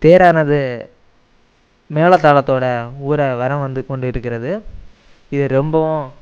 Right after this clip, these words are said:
ஆடம்பரமாட்டு, ரொம்பவும் பயங்கரமான ஒரு இதுல வலம் வந்துட்டு இருக்குது.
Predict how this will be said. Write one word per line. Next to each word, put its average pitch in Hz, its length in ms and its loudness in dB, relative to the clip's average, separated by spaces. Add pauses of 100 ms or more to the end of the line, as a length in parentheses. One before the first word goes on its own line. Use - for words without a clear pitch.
(100)
ஆடம்பரமாட்டு, 135 1040 -2
ரொம்பவும் 151 640 -8 (280)
பயங்கரமான 143 680 -6
ஒரு 127 140 -8
இதுல 123 480 -6 (400)
வலம் 127 320 -6
வந்துட்டு 123 160 -8
இருக்குது. 123 340 -6